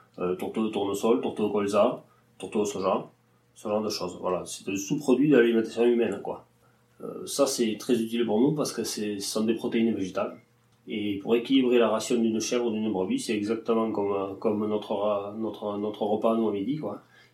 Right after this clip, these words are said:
Il faut qu'on ait un peu de protéines, un peu de, de glucides et compagnie, ben, c'est pareil pour la chèvre. Et vu qu'on est sur des terroirs qui ne permettent pas de, de produire facilement des quantités de protéines, euh, sur nos fermes, c'est ce qu'on va aller acheter à l'extérieur.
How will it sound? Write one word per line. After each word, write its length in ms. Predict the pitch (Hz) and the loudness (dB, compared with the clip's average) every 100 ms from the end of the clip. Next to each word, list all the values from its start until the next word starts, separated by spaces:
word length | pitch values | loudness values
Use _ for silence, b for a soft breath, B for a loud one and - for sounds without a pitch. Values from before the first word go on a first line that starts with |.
| - | -10
Il 100 | 101 | -6
faut 140 | 123 | -2
qu'on 160 | 123 107 | 0 2
ait 200 | 110 107 | 2 0
un 300 | 98 98 104 | -2 -2 -2
peu 140 | 120 | 0
de 60 | 117 | 0
protéines, 400 | 110 113 123 113 | 0 2 2 4
un 160 | 107 | 0
peu 140 | 104 113 | -2 -2
de, 200 | 110 104 | -2 -2
de 120 | 101 | -2
glucides 360 | 107 98 127 117 | -4 -4 -2 -2
et 80 | |
compagnie, 420 | 107 98 95 101 113 | -2 -2 -2 -2 -2
ben, 80 | |
c'est 120 | - - | -4 -4
pareil 180 | 104 | -4
pour 100 | 92 | -2
la 60 | 85 | -6
chèvre. 320 | 80 98 - - _ _ _ _ | -6 -8 -10 -16 _ _ _ _
Et 100 | 95 | -6
vu 160 | 98 123 | -2 6
qu'on 160 | 127 | 8
est 60 | 131 | 8
sur 160 | 131 | 4
des 100 | 120 | 2
terroirs 320 | 120 117 127 - | 4 6 6 4
qui 80 | |
ne 60 | 113 | 0
permettent 420 | 110 107 110 113 - | 0 0 0 -2 4
pas 160 | 131 123 | 6 6
de, 300 | 110 107 104 | 4 2 -2
de 80 | |
produire 360 | 107 113 113 104 | -2 2 2 0
facilement 720 | - - 117 - 123 120 123 | -4 -4 -4 -2 2 4 4
des 140 | 113 104 | 2 0
quantités 400 | 107 104 113 117 | -2 -2 -2 0
de 60 | |
protéines, 520 | 107 107 - 113 113 | 0 -4 0 2 2
euh, 360 | 104 98 95 92 92 - - | 2 0 -2 -4 -8 -16 -16
sur 200 | - 113 | -2 0
nos 120 | 104 | 0
fermes, 340 | 101 117 123 120 | 0 -2 0 -4
c'est 120 | - | -8
ce 60 | |
qu'on 120 | - 98 | -10 -4
va 100 | 92 | -4
aller 100 | 90 | -4
acheter 220 | - - | -8 -8
à 20 | |
l'extérieur. 480 | 92 - 87 - | -10 -10 -14 -16